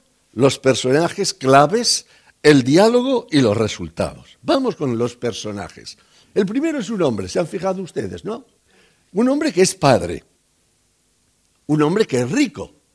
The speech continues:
tiene criados, es principal de la sinagoga, luego tiene una afinidad religiosa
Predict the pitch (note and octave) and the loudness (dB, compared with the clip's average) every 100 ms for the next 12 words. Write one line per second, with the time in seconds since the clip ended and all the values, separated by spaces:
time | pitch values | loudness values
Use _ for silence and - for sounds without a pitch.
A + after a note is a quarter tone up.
0 | _ F2 F2 G2+ - G#3+ A3+ A#3+ D4+ - | _ -10 -8 -6 -2 2 2 0 -4 -8
1 | - _ _ _ _ _ _ _ _ _ | -16 _ _ _ _ _ _ _ _ _
2 | _ _ _ D3 - F3 D#3 B2+ B2 B2 | _ _ _ 2 2 0 -2 -2 -2 0
3 | A#2 G#2+ B2+ - F3+ G3 G3+ A3+ B3 C4+ | 0 0 -2 -4 -6 -2 0 -2 -2 -4
4 | B2 A#2 G2+ - C3+ D3+ B2 - A#2 G#2 | -4 -4 -4 -4 -2 -2 -4 -4 -8 -4
5 | A2 G#2+ G#2 D3 F#3 A#3 B3+ A#3+ C4+ | -2 -2 -2 -6 -6 -6 -6 -4 -10